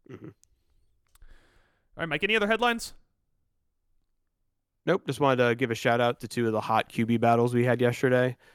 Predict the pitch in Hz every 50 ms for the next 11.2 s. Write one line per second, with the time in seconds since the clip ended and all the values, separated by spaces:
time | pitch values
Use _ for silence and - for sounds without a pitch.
0 | _ _ _ _ _ _ - 101 101 - - 117 120 120 117 113 110 - 113 110
1 | 110 113 113 107 190 185 - - - 110 110 107 110 107 110 113 117 - 143 147
2 | 156 151 151 _ _ 110 107 104 104 - - 120 113 - 135 123 120 - - 127
3 | - - - 117 98 - _ - 110 123 143 - - - - - 120 113 131 123
4 | 143 135 _ _ _ _ _ _ _ - - 120 113 104 95 95 98 101 98 98
5 | 98 - 117 135 143 151 143 - - 131 123 123 131 117 98 - 107 110 113 127
6 | 120 - - 127 120 - - 104 104 98 98 107 107 104 110 107 101 98 104 104
7 | - _ - 113 107 113 131 143 - _ _ - _ _ _ _ - - _ _
8 | _ - _ 110 110 104 101 98 95 92 90 80 80 - - - - 101 104 -
9 | - _ _ 117 - 104 98 95 92 - - - 123 - 113 107 98 90 - _
10 | - 123 - 98 98 - 92 92 95 - _ - 107 110 110 - - 113 101 95
11 | 98 95 95